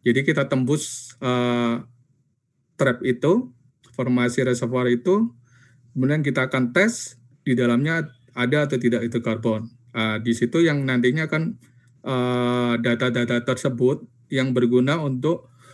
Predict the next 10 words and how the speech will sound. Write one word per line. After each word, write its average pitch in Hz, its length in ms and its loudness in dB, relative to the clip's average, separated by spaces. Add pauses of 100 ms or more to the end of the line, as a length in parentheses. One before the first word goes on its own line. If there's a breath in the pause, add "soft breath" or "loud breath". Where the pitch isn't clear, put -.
(260 soft breath)
modeling 127 720 2
dari, 131 480 0 (320)
<clears throat> - 960 2
eh, 120 320 2
subsurface 131 640 -2
itu 135 80 0
sendiri. 123 480 4
Jadi 143 400 0
seba-, 123 560 -2
sejauh 127 480 0